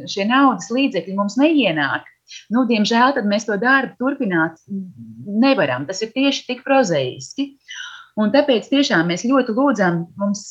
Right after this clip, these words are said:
mēs nelūdzam dāvanas, bet lūdzam novērtēt mūsu iepriekšējo darbu un ar saviem grāmatu pirkumiem, eh, mūs atbalstīt un mūsu turpmāko darbību atbalstīt. Priecīgā ziņa šajā visā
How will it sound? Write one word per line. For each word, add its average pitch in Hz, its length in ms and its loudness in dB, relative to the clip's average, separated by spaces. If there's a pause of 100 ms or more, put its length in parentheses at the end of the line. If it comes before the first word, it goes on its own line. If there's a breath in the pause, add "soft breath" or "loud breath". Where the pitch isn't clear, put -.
(140)
mēs 202 260 -2
nelūdzam 196 560 2
dāvanas, 233 640 4
bet 202 160 -2
lūdzam 240 360 0
novērtēt 180 600 2
mūsu 185 300 -4
iepriekšējo 165 640 -4
darbu 285 540 2 (420 soft breath)
un 262 320 4
ar 180 160 -2
saviem 208 320 0
grāmatu 240 600 0
pirkumiem, 202 680 -2
eh, - 640 -6
mūs 254 480 4
atbalstīt 151 760 -2
un 190 100 -2
mūsu 233 320 0
turpmāko 254 540 0
darbību 156 560 -2
atbalstīt. 143 800 -6 (1400 loud breath)
Priecīgā 277 640 4
ziņa 226 400 2
šajā 170 360 0
visā 208 420 0